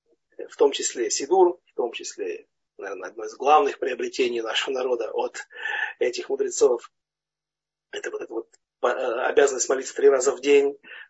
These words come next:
нусах. То есть они выбрали необходимые восемнадцать пунктов, как, по которым человек должен ежедневно три раза в день связываться с Всевышним. У тебя есть личные просьбы, пожалуйста, можешь добавить.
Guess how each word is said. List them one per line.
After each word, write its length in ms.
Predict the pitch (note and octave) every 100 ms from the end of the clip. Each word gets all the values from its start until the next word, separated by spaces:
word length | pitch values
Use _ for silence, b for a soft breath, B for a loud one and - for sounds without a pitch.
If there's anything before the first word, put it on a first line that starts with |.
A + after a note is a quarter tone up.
| -
нусах. 760 | D3+ F3 F3 - - - - _ _
То 140 | A#2
есть 180 | G#2 -
они 280 | C3 C3 F3
выбрали 680 | - E3+ D#3+ D3 C3+ D3 -
необходимые 800 | C#3+ C3+ - C3 D3+ D#3 D3 C#3+
восемнадцать 640 | B2+ B2+ C3+ C#3+ C#3 - -
пунктов, 500 | E3+ D#3 - - - b b b _
как, 220 | D3 -
по 120 | C#3
которым 520 | - D#3+ D#3+ E3 E3
человек 420 | D#3+ C#3 C#3 D3 C3+
должен 300 | D3 D3 D3
ежедневно 600 | C3 B2+ A#2+ D3+ E3 D#3+
три 140 | C#3+
раза 240 | C3 B2 B2
в 40 |
день 160 | C#3 C#3
связываться 480 | - C3+ C3 - A2+
с 60 |
Всевышним. 480 | - - A2+ - -
У 60 | -
тебя 220 | A#2+ F3+
есть 140 | F3
личные 360 | E3+ - E3 D3+
просьбы, 400 | F3 F#3+ G3 G3+
пожалуйста, 500 | C#3 C#3+ C#3+ - B2+
можешь 280 | C3+ C3 -
добавить. 520 | B2 B2 - -